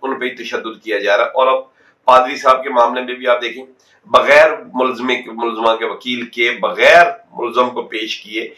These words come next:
कैसे जेल जुडिशली दे? आज तक तो ऐसा कभी नहीं हुआ।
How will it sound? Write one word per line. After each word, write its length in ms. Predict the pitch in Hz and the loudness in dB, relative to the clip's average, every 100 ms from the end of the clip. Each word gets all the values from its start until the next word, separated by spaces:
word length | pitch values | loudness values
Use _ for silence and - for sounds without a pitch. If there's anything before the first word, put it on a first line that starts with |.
| _ _ | _ _
कैसे 260 | 147 151 156 | -2 0 -2
जेल 480 | - 110 110 131 117 | -10 -12 -2 -2 -2
जुडिशली 400 | 117 104 - 101 | -8 -12 -14 -16
दे? 180 | 90 87 | -18 -4
आज 220 | 107 113 - | 0 0 0
तक 60 | |
तो 140 | 123 117 | -6 -6
ऐसा 180 | 113 117 | -8 -6
कभी 320 | 120 123 127 | -8 -8 -8
नहीं 180 | 120 175 | -10 -10
हुआ। 260 | 165 131 | -10 -12